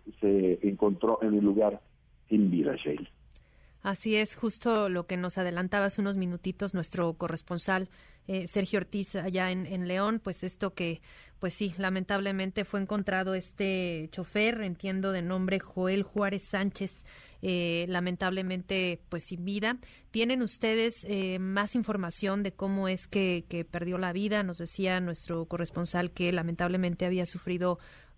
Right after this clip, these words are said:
Speaker 2: diversos golpes, que esto le provocó la muerte. ¿Ustedes, eh, qué, qué información tienen al respecto?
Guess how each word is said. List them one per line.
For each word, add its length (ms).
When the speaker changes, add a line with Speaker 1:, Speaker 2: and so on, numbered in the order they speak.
Speaker 2:
diversos 520
golpes, 440
que 100
esto 180
le 120
provocó 400
la 120
muerte. 400
¿Ustedes, 520
eh, 760
qué, 340
qué 100
información 640
tienen 360
al 80
respecto? 480